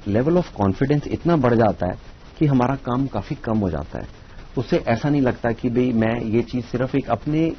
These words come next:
एक निजी स्वार्थ के लिए patient को बताना चाहता हूँ। ठीक है, हम हैं, treatment है, पर choose तो patient को करना है। रही बात cost की,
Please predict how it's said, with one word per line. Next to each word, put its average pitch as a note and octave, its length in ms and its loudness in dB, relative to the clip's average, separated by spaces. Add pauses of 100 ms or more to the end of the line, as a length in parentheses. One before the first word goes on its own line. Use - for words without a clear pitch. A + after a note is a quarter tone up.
एक C#3 380 -4
निजी A2+ 380 0
स्वार्थ C3+ 440 2
के C3+ 80 2
लिए A2+ 280 4 (460)
patient C3 260 2
को C#3 80 0
बताना G#2+ 340 2
चाहता F#2+ 300 0
हूँ। A#2 80 -4 (460)
ठीक C#3 160 0
है, B2 160 2 (280)
हम C#3+ 180 6
हैं, B2 220 0
treatment C3 500 0
है, F#2 240 0 (460)
पर C3+ 140 4
choose - 340 -4
तो D3 100 -2
patient C3 320 0
को C3 100 0
करना A2 320 -2
है। G#2 100 -6 (360)
रही B2+ 200 6
बात A#2+ 300 4
cost A2 280 2
की, A2+ 200 -2